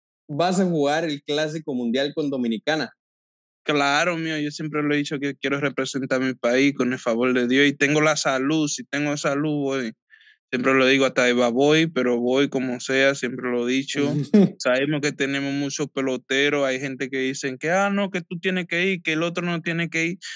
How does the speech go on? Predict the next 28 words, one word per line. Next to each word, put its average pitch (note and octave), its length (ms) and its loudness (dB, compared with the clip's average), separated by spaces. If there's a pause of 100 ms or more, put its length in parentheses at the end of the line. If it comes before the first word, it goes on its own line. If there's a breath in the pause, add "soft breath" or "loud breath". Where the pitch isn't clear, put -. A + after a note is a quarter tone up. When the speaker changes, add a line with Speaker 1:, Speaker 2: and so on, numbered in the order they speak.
(200 loud breath)
Speaker 2:
Mentira, C#3+ 640 2
cualquiera E3 560 0
que F3+ 120 -2
vaya F3+ 340 2
lo C#3+ 100 0
va C#3 80 -2
a D3 40 -2
representar. C3 640 -6
Y B2+ 80 -2
yo C#3 80 2
sé C3+ 180 0
que C#3 140 2
no, C3+ 180 -2 (340)
uno C#3 240 2
se D3+ 140 -2
va C#3 80 4
a C3+ 40 0
sentir C#3 340 -4
contento D3+ 540 0
y - 20 2
orgulloso C#3+ 560 0
de D3 80 0
represe-, C3 600 -6 (360 loud breath)
de C3 160 4
representar C3 600 2
a - 20 0
su C#3 180 4
país. C#3 400 4